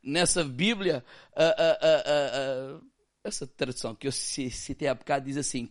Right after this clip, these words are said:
"Com discernimento." Então, primeiro,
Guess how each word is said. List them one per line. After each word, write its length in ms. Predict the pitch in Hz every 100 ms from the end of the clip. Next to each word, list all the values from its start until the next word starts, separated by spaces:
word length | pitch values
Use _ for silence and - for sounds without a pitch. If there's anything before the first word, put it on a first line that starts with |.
| -
"Com 360 | 180 196 233 240 _ _ _ _ -
discernimento." 960 | 113 196 - 170 131 127 110 107 - _ _ _ - -
Então, 300 | - - 156 - _ _ _
primeiro, 400 | 214 233 269 302